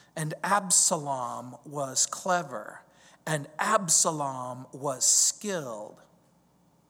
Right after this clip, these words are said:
But he was ignorant about God. He was ignorant about the character of God, and he was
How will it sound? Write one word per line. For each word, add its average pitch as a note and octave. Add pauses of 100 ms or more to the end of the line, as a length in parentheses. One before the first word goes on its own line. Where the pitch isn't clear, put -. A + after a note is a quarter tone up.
(1900)
But D3
he D#3+
was C#3
ignorant D3
about A#2
God. C3 (1080)
He E3+
was D3+
ignorant F3
about C#3+
the D#3
character F#3
of A#2+
God, A#2 (600)
and D3+
he D3+
was C#3+